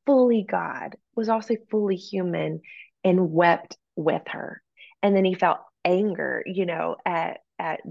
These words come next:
death, you know, and then raised Lazarus. But he was, um, so kind to enter into Mary's grief, and not just her grief,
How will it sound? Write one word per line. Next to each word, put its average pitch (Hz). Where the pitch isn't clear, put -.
death, 151
you 190
know, 170
and 185
then 185
raised 185
Lazarus. 175
But -
he 208
was, 185
um, 175
so 220
kind 208
to -
enter 185
into 180
Mary's 180
grief, 196
and 185
not 185
just 190
her 175
grief, 175